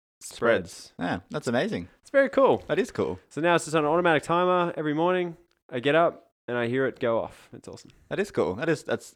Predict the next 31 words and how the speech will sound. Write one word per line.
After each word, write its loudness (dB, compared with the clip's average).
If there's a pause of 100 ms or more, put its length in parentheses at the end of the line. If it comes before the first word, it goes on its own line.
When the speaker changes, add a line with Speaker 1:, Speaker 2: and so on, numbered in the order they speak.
Speaker 2:
a -6
satisfying -2
sound. -8
Speaker 1:
It -2
is. -4
Speaker 2:
You -2
Speaker 1:
I -2
don't 2
Speaker 2:
must 2
Speaker 1:
have 2
to -4
worry 4
about 0
my -6
garden. -4 (100)
Speaker 2:
So 0
it 2
could -6
be, 0
uh, 4 (460)
horticology. -2 (1400)
Speaker 1:
Yeah, -2
yeah. -4
Is -8
that -2
a, -4 (240)
yeah, -2
maybe -2
we 2
sh- 0
Speaker 2:
Horticulture -6